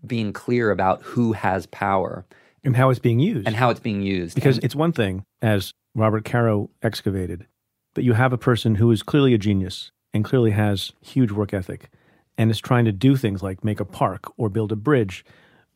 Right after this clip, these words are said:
Speaker 2: but all the things that are lost and the costs of that, what some people would call heroic building, is lost unless you have some insight into it.
Speaker 1: There's also, I would have to say, to me, one of the things that's,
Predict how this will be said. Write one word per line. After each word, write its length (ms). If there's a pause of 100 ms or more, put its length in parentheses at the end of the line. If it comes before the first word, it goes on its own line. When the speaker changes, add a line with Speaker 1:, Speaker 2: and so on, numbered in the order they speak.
(200)
Speaker 2:
but 120
all 180
the 80
things 220
that 80
are 80
lost 560 (120)
and 80
the 60
costs 480
of 160
that, 260 (280)
what 140
some 100
people 180
would 120
call 200
heroic 420
building, 440 (640)
is 180
lost 380
unless 220
you 60
have 180
some 180
insight 340
into 220
it. 100 (100)
Speaker 1:
There's 180
also, 240
I 60
would 100
have 120
to 60
say, 240 (340)
to 80
me, 400 (140)
one 120
of 60
the 80
things 220
that's, 240